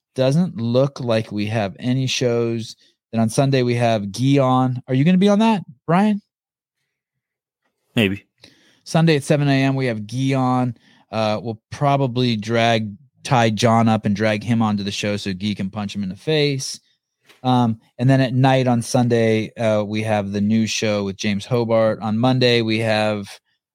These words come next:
Speaker 1: uh, guest Matt Bedreau. God, I'm saying his name wrong. That's gonna be an amazing guest. Then on Tuesday, I have the rapper Lika Veli on.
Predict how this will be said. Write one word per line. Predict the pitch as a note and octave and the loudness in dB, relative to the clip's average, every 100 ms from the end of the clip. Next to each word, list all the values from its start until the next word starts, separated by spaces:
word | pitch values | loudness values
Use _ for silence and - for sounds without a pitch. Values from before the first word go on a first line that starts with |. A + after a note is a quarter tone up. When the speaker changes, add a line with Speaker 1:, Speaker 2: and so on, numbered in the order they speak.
| _ | _
Speaker 1:
uh, | G#2 | -2
guest | G2 G#2+ G#2+ A2 | 0 2 0 0
Matt | G#2 A2 A2+ A#2 - G#2 | 0 2 2 0 -6 -8
Bedreau. | A2 G2 G2 G#2 A2 B2 C3 - - | -6 -4 -2 2 2 2 -2 -8 -12
God, | - - | -6 -2
I'm | F#2 | -2
saying | - G2 | -2 -2
his | F#2+ F#2 | 0 0
name | F#2+ F#2+ | 0 0
wrong. | F2+ E2+ F2 - | -2 -4 -8 -8
That's | G2+ G2+ | -6 -4
gonna | G#2 F#2+ | -2 0
be | |
an | F#2 | 0
amazing | F2+ F#2+ G2 G2 F#2 | 0 0 0 -2 -2
guest. | F#2+ F#2+ - - - _ _ _ _ _ _ _ _ | 0 -2 -6 -14 -20 _ _ _ _ _ _ _ _
Then | G#2+ D#3+ F3 D#3 A2+ G2+ - - | 0 4 4 2 0 -4 -10 -4
on | B2 | -4
Tuesday, | A2 - F3 F#3+ D3 B2+ | -2 0 2 2 2 2
I | A2+ | 2
have | B2 | 2
the | A2+ A2 | 0 0
rapper | B2 C3+ C3 G#2+ | 2 2 0 -2
Lika | G#2 A2 | -2 -4
Veli | G2+ A#2 C#3+ C#3+ | -2 0 2 2
on. | C#3+ C#3 C3+ C3+ B2+ | 0 0 -2 -4 -6